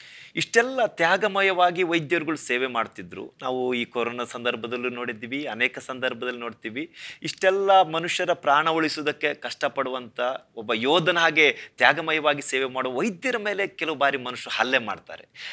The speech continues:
ಇಂಥ ಘಟನೆಗಳ ಬಗ್ಗೆ ನೀವು ಏನು ಹೇಳಲು ಬಯಸ್ತೀರಿ?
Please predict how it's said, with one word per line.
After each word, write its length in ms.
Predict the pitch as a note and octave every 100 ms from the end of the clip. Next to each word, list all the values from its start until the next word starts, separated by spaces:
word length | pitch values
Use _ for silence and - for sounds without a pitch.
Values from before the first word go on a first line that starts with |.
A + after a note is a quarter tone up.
| -
ಇಂಥ 200 | - G#3 A#3+ G#3
ಘಟನೆಗಳ 400 | G#3+ G3 F#3+ F#3+ E3 -
ಬಗ್ಗೆ 260 | F3+ F3 E3
ನೀವು 480 | C#3 B2 A2+ G#2+
ಏನು 260 | G#2+ C3 D#3
ಹೇಳಲು 260 | B2 A#2+ G#2
ಬಯಸ್ತೀರಿ? 580 | G2 - - - _